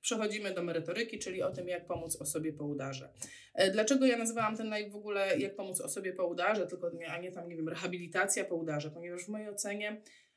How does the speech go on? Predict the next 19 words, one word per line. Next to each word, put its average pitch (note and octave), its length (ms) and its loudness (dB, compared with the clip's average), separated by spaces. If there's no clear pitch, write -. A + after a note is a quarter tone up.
e, F#3+ 200 4
cały B3+ 460 8
proces, A3 920 2
e, E3+ 280 -2
pomocy G3+ 720 2
w F3+ 80 -4
zdrowieniu F#3+ 680 0
osobie F3 320 -6
po E3+ 120 -6
udarze E3 560 -2
jest - 180 4
troszeczkę - 380 -4
bardziej F#3+ 280 0
skomplikowany F3+ 680 -2
niż F3 200 2
sama F3 200 -4
fizjoterapia, E3 680 -2
czy, E3 160 -4
mm, D3+ 420 -10